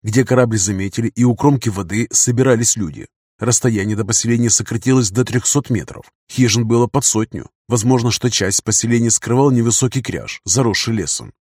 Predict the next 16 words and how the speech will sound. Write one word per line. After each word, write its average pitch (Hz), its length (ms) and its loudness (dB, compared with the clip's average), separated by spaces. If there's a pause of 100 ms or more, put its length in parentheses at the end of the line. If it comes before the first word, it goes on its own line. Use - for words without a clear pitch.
(180)
«Герман, 98 480 0
становись 127 520 2
на 131 60 2
якорь 120 380 2
в - 80 -6
ста 143 260 4
метрах 123 400 0
от 139 80 2
берега. 85 480 -2 (200)
Надо 123 360 4
высадиться 135 520 2
на 143 140 6
берег. 90 440 -6
Попробуем 135 520 4
завязать 135 480 2
отношения». 101 600 -2